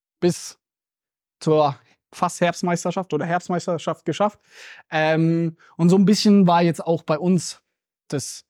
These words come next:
letzte Jahr geprägt. Wir sind, wir hatten halt viele Leute in den letzten Jahren. Wir sind von irgendwie, ja, von null im Endeffekt, aber auch von um die zehn Millionen,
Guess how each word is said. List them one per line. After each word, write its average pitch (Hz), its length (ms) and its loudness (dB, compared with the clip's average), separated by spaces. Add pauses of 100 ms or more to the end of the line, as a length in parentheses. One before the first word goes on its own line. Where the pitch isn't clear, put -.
letzte 143 320 -4
Jahr 131 120 -2
geprägt. 131 480 -6
Wir 135 100 -6
sind, 147 300 -8 (260)
wir 147 120 -2
hatten 160 160 -2
halt 175 180 0
viele 214 340 2
Leute 185 340 0
in 160 60 0
den 151 120 -2
letzten 156 320 -6
Jahren. 165 300 0
Wir 143 100 -6
sind 139 260 -8 (340)
von 143 240 -10
irgendwie, 160 520 -2 (440)
ja, 135 120 -2
von 160 200 -4
null 220 200 2
im 208 100 0
Endeffekt, 196 440 0
aber 151 420 -2
auch 165 140 0
von 170 240 -4
um 196 180 -2
die 185 100 0
zehn 214 260 2
Millionen, 208 480 4